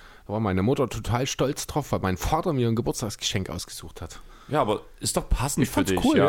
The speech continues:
Speaker 1: ja, war eine schöne Sache.
Speaker 2: Also du kannst den Sport zwar nicht, aber du kennst dich zumindest aus.
Speaker 1: Ja, es ist mein Spiel. Das
Speaker 2: Ja.
Speaker 1: heißt ja nicht, dass ich spielen <laughs> muss.
Speaker 2: Ja, was haben wir heute vor? Ich würd sagen, am Anfang ein bisschen Off-Topic quatschen und danach hauen wir seit langem mal wieder eine Top-Shots-Folge raus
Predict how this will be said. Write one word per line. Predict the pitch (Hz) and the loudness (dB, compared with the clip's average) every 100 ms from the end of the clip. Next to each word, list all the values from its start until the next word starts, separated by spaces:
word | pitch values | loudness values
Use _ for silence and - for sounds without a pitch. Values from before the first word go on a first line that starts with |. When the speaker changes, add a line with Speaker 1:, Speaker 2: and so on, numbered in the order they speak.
| - | 4
Speaker 1:
ja, | 135 | 2
war | 139 | 2
eine | 151 | 2
schöne | 156 151 | 0 -2
Sache. | 143 135 113 - | -4 -6 -4 -2
Speaker 2:
Also | 104 120 | -2 2
du | |
kannst | 110 143 | 0 2
den | 170 | -2
Sport | - 170 - | 0 0 2
zwar | 143 | 0
nicht, | 147 131 | 0 0
aber | 113 | 0
du | |
kennst | 113 120 113 | 0 0 -2
dich | 110 | -2
zumindest | 107 101 - | 0 0 0
aus. | 78 - - | -2 -4 0
Speaker 1:
Ja, | 165 120 | 2 2
es | 87 | 0
ist | 101 120 | -4 0
mein | 131 | 0
Spiel. | 123 143 107 90 - - | 2 2 2 2 -6 -2
Das | |
Speaker 2:
Ja. | 113 | 0
Speaker 1:
heißt | - | 2
ja | 95 | 2
nicht, | 110 - | 2 2
dass | 120 | 0
ich | 110 | 0
spielen | - 147 147 | 2 4 4
<laughs> | 135 | 4
muss. | 147 190 - - - - - - 196 - 226 - 226 - - - - - | 4 4 4 4 4 2 -2 -8 -8 -8 -8 -4 -6 -6 -18 -18 -14 0
Speaker 2:
Ja, | 107 98 82 - - - | 2 2 -2 -10 -20 -8
was | - 123 185 | 0 2 2
haben | 160 160 | 2 2
wir | |
heute | 151 147 | 2 0
vor? | - 139 170 160 - | 0 2 2 0 -4
Ich | - 92 | -8 -4
würd | 113 | 0
sagen, | 117 113 113 - | 2 2 0 -2
am | 92 | -2
Anfang | 104 135 147 | 0 0 0
ein | |
bisschen | 139 - | 0 2
Off-Topic | 139 156 - 131 - | 0 2 -2 -2 -2
quatschen | 127 127 143 | -2 -2 -4
und | 120 117 | -2 0
danach | 117 110 123 - | 2 2 0 -2
hauen | 110 113 131 139 | 0 2 2 2
wir | 135 143 135 | 2 0 -2
seit | - 80 - | -4 -6 -4
langem | 85 113 139 | -2 0 2
mal | 113 | 0
wieder | 110 | 2
eine | 110 | 0
Top-Shots-Folge | 107 - - 101 - 110 113 | 0 -2 -2 -4 -2 0 2
raus | 104 123 | 2 0